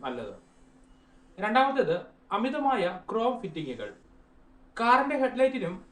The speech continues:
ബ്രേക്ക് ലൈറ്റിനും ചുറ്റും, ഡോർ ഹാൻഡിലിലും വിൻഡോ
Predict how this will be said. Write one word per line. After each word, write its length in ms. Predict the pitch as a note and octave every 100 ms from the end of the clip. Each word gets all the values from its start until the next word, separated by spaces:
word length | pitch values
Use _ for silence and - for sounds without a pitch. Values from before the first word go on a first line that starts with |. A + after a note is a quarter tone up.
| - F3
ബ്രേക്ക് 320 | G#3+ B3 A3
ലൈറ്റിനും 340 | B3 B3+ B3 A#3
ചുറ്റും, 280 | G#3 D3+ C3+ - - _ _ _
ഡോർ 260 | E3 A3 B3 A3+
ഹാൻഡിലിലും 600 | A3 A3 A#3 G3+ D3+ D3 - - E3
വിൻഡോ 260 | A3 A3+